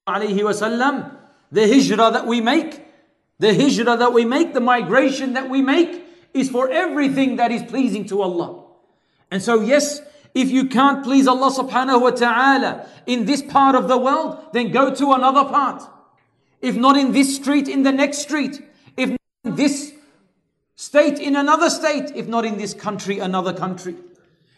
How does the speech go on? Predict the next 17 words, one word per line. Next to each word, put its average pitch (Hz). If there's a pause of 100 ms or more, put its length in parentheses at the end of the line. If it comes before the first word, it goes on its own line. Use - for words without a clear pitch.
Until 311 (240)
you 190
meet 214
Allah 202
subhanahu 196
wa 190
ta'ala. 180
Until 226
that 262
certainty, 285
yaqeen, 254 (220)
befalls 226
you 208
and 196
comes 202
upon 226
you. 196